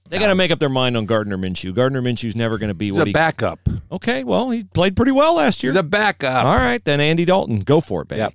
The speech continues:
Speaker 2: exactly.
Speaker 1: All right, D J Carton thought he'd be going for it when he transferred to Marquette.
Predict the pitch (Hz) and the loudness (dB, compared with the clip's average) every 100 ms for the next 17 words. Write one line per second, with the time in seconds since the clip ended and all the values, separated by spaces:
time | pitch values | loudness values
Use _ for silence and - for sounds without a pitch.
0 | - 95 87 85 - - - 220 262 202 | -8 -14 -10 -10 -12 -10 0 2 4 2
1 | 143 208 269 277 262 - 262 - 175 170 | 0 2 2 4 2 2 0 2 0 2
2 | 165 170 214 196 147 156 143 131 131 127 | 4 4 2 -2 2 4 4 2 2 2
3 | 202 - 165 156 165 180 175 185 180 160 | 2 -2 -2 -2 0 0 0 0 2 2
4 | 165 170 - 220 247 | 2 2 0 0 2